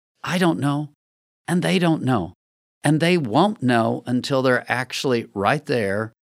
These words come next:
and that decision is right in front of them. So why in the world are we pressing them for something that none of us know? So the only thing that's really helpful in that, the question that I ask is, "Are you willing?"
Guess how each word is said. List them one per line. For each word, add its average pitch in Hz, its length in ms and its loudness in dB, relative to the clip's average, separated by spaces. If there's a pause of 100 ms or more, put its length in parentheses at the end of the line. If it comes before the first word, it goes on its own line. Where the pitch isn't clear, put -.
(380)
and 117 180 2
that 117 360 0
decision 127 640 0
is 110 240 0
right 104 400 -2
in 139 200 -4
front 175 320 -2
of 120 60 0
them. 123 200 -2
So 123 240 -2
why 107 400 -4
in 175 180 0
the 156 120 -2
world 143 540 -4
are 123 180 -4
we 123 200 0
pressing 123 680 -6
them 101 240 -6 (320)
for - 100 -6
something 151 460 -2
that 156 200 -4
none 135 360 2
of 135 120 2
us 131 220 -2
know? - 320 -4 (540)
So - 180 2
the 120 180 2
only 165 280 2
thing 151 240 2
that's 127 200 -2
really 135 300 0
helpful 123 560 -2
in 104 220 -6
that, 90 320 -6
the 104 120 -8
question 113 420 -6
that 101 160 -2
I 92 240 -4
ask 135 440 -6
is, 101 320 -6 (120)
"Are 104 380 -4
you 98 360 -6
willing?" 113 560 -2